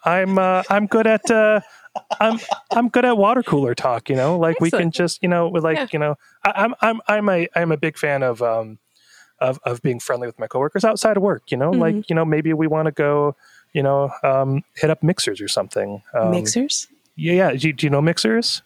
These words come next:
Speaker 2: Do I know Mixers?
Speaker 1: Oh my God, they got some of, like, the best lighting in there. Like, it, it's just, it's so good. It's
Speaker 2: Okay.
Speaker 1: so good.
Speaker 2: I got one last question for you.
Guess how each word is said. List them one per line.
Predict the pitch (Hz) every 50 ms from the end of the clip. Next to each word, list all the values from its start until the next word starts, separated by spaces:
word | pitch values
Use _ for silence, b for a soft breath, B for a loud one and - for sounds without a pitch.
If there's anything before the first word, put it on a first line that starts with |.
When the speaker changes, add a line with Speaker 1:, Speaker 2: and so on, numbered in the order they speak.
| _ _ _ -
Speaker 2:
Do | - 185 160
I | 160 165 165
know | 165 165 165 165
Mixers? | 165 156 147 143 - - 214 208 208 -
Speaker 1:
Oh | 143 143
my | 143 147 143 123
God, | - 131 131 131 120 -
they | 135 135
got | 135 151 143 139 135 - -
some | - - - 135 131 135 135 139 143 - -
of, | 139 131 131 131 127 117 - -
like, | 131 123 123 120 - 110
the | 107 127 117
best | - 123 120 120 - - -
lighting | 110 110 117 120 127 135
in | 135 135 139
there. | 143 143 147 156 151 151 147
Like, | 131 120 117 - - -
it, | 135 143 -
it's | - 135 127 - -
just, | 139 120 - - - -
it's | 123 -
so | - - 104 95
good. | - - 95 92 98 _ _ - -
It's | - 180 - 180
Speaker 2:
Okay. | 175 175
Speaker 1:
so | 196 - -
good. | 104 107 -
Speaker 2:
I | 202 196
got | 202 202
one | 202 202 196
last | 196 196 185 -
question | - 202 190 - - 196 185
for | - 190 185
you. | 180 180 175